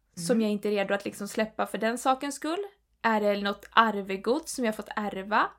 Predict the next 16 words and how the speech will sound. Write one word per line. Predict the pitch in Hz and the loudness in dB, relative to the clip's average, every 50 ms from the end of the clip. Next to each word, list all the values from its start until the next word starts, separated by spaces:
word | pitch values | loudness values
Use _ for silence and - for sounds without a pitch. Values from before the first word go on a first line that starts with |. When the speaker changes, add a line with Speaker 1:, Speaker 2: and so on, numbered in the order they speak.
| _ _ _ _ - | _ _ _ _ 0
Speaker 1:
Eller | 226 226 233 | 4 4 4
har | 226 247 233 226 220 | 6 8 6 6 6
det | 214 | 4
något | 220 247 254 262 - _ - - - _ | 2 2 0 0 -2 _ -20 -20 -6 _
annat | - 247 226 220 226 269 277 277 - _ | 2 2 4 4 2 2 0 -2 -6 _
typ | - - 220 214 - | -2 -2 -2 0 2
av | 202 202 | 0 0
sentimentalt | - - 220 202 196 208 202 196 196 - 208 196 196 196 - | 0 -2 -4 -4 -4 -4 -4 -4 -4 -4 -4 -4 -2 2 4
värde | 262 262 240 240 330 | 6 6 6 4 0
för | - - | -2 -2
mig? | - - - - - _ _ _ _ _ | 0 0 0 -2 -4 _ _ _ _ _
Speaker 2:
Just | - 180 165 170 170 - - - | -12 -10 -8 -4 -4 -4 -4 -4
det. | - - 190 196 190 _ _ _ _ _ _ _ _ _ _ _ _ _ _ _ | -6 -10 -10 -12 -14 _ _ _ _ _ _ _ _ _ _ _ _ _ _ _
Speaker 1:
För | - - 269 | -4 -4 -2
vissa | 240 247 302 285 - - 349 392 | 0 0 0 0 0 0 0 0
saker | 381 - 370 359 392 403 - - 285 240 240 277 320 | 2 6 6 6 6 4 0 0 2 4 4 4 2